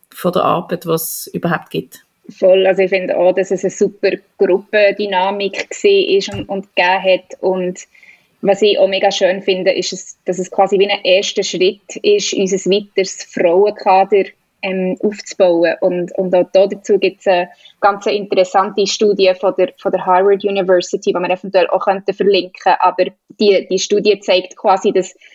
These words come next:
Speaker 2: natürlich Netzwerke für Frauen sowie für Männer sehr wichtig ist, aber sie zeigt eben auch,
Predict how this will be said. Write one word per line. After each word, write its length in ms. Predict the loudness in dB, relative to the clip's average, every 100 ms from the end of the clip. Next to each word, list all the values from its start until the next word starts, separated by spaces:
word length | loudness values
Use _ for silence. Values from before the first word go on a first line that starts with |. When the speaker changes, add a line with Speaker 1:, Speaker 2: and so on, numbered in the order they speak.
| _
Speaker 2:
natürlich 520 | -4 0 0 0 0
Netzwerke 920 | -2 -2 -2 0 2 2 0 -2 -2 -2
für 160 | -4 -6
Frauen 680 | 0 2 4 4 2 2 -2 _ _ _ -8 -6
sowie 340 | 0 0 0
für 140 | -2
Männer 540 | -2 2 2 2 0 0
sehr 340 | 0 2 2
wichtig 380 | 0 -4 -4 -4
ist, 300 | 0 0 0
aber 200 | -4 -2
sie 200 | -2 -2
zeigt 280 | 0 0 0
eben 140 | -2
auch, 380 | 0 2 2 2